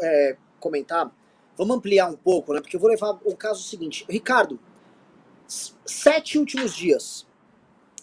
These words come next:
Amoedo perdeu a candidatura. Partido Novo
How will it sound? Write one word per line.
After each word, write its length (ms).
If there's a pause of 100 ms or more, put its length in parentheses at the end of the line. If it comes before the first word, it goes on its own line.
(1040)
Amoedo 680 (580)
perdeu 280
a 60
candidatura. 760 (1300)
Partido 460
Novo 520